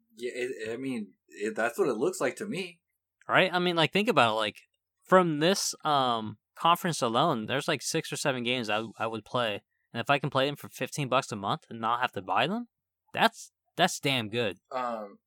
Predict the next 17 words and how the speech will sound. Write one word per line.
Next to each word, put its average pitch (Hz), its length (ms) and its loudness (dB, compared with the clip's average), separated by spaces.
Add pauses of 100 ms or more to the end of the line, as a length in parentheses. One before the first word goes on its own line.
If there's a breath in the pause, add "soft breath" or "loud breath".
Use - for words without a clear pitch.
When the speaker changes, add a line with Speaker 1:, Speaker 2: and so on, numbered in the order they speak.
(120)
Speaker 1:
also, 120 580 0 (480)
Xbox 117 460 -4
has 107 120 -10
kinda 107 260 -6
teamed 104 360 -10
up 107 260 -6
with 98 460 -8 (220)
one 104 180 -6
of 101 80 -8
the 98 80 -8
competitors 95 720 -10
also. 92 520 -12 (440)
Speaker 2:
Uh, 113 200 0
who's 113 180 -10
that? - 200 -10 (460)
Speaker 1:
Nintendo 104 520 -6
Switch. - 520 -8